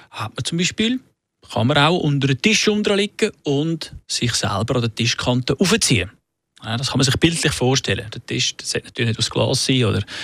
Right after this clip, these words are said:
filigran. Der, in der Regel ist ja gerade Mode, die schweren Holztisch, die, für die geht das wunderbar, denen, äh, zu trainieren.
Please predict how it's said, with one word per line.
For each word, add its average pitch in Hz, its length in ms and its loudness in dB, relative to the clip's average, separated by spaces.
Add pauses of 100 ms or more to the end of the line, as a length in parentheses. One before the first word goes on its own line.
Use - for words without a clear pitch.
filigran. 113 580 4 (560)
Der, 73 300 -4
in 98 80 -8
der 101 100 -6
Regel 113 240 0
ist 117 120 2
ja 117 60 0
gerade 113 260 -2 (180)
Mode, 120 460 2 (240)
die 120 80 -2
schweren 113 320 4
Holztisch, 165 680 0
die, - 100 -6
für - 220 -6
die 123 340 -2 (360)
geht 104 240 -4
das - 300 -6
wunderbar, 113 520 0
denen, 101 260 -2 (220)
äh, 104 160 2
zu - 120 -4
trainieren. 104 440 2